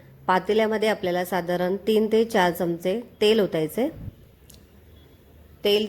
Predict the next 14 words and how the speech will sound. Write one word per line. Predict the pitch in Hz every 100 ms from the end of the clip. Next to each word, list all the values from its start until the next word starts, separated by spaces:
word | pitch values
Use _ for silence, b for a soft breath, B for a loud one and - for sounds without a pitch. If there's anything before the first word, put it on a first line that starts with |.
| 233
छान | 202 202
गरम | 214 196 190 202
झाल्यानंतर | 233 214 196 185 170 190 -
आता | 170 190
यामध्ये | 185 180 185
आपल्याला | 202 196 165 165 -
अर्धा | 180 170 190
चमचा | 196 202 196 208
जिरं | 185 190 180
आणि | 196 196 185
मोहरी | 185 170 175
घालायचे. | 190 180 160 156 175 262 - - B B B B B B B - -
जिरं | 190 208 226
मोहरी | 226 220 233